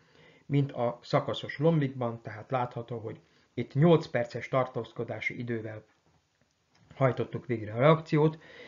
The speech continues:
kétszázhetven fokon, kiterjesztett paramétertér,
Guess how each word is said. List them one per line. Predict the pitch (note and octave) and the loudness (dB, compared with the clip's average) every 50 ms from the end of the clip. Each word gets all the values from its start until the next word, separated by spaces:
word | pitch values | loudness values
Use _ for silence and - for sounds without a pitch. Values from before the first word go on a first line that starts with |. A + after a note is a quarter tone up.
| - - _ | -20 -20 _
kétszázhetven | _ - F3+ F3 E3+ - - C3+ B2+ - - - C3 - - - A#2 G#2+ - | _ 6 6 6 6 6 -4 -6 -6 -6 -4 -6 -6 -6 -4 -8 -10 -8 -2
fokon, | - D#3+ D#3 F3+ F#3 F#3+ G3 G3+ - - _ _ - - - - _ _ _ _ _ _ _ | -2 -2 0 0 -2 -2 -2 -4 -8 -14 _ _ -20 -20 -20 -20 _ _ _ _ _ _ _
kiterjesztett | - C3+ B2+ - B2+ G#2+ - A2+ - - - G2+ - | -2 -2 0 0 -2 -4 -4 -6 -10 -10 -10 -8 0
paramétertér, | - E3+ E3 D#3 D3 C3+ C3 B2+ - B2+ A#2 A#2+ - - B2+ A#2+ A#2 A2+ A#2+ | 2 4 6 6 6 4 2 0 0 -2 -2 -2 -4 -4 -4 -2 -2 -4 -6